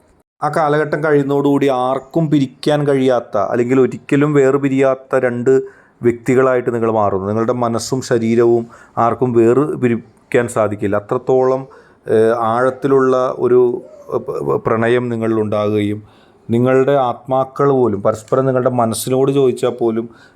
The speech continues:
നിങ്ങൾ പരസ്പരം ഇഷ്ടമാകുന്നു. നിങ്ങളെക്കുറിച്ച് ഒരു തെറ്റും അങ്ങോട്ടും ഇങ്ങോട്ടും ആരും പറയുകയുമില്ല. ആഴ്ചകൾക്കുള്ളിൽ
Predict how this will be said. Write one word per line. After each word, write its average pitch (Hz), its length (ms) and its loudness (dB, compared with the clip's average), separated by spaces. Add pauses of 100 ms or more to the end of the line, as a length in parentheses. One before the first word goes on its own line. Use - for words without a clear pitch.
നിങ്ങൾ 113 200 -2
പരസ്പരം 117 360 -2
ഇഷ്ടമാകുന്നു. 107 840 -2 (340)
നിങ്ങളെക്കുറിച്ച് 120 840 0
ഒരു 123 480 2 (520)
തെറ്റും 107 420 -2 (120)
അങ്ങോട്ടും 117 360 0
ഇങ്ങോട്ടും 120 260 -2
ആരും 117 220 -4
പറയുകയുമില്ല. 117 760 -2 (420)
ആഴ്ചകൾക്കുള്ളിൽ 143 840 2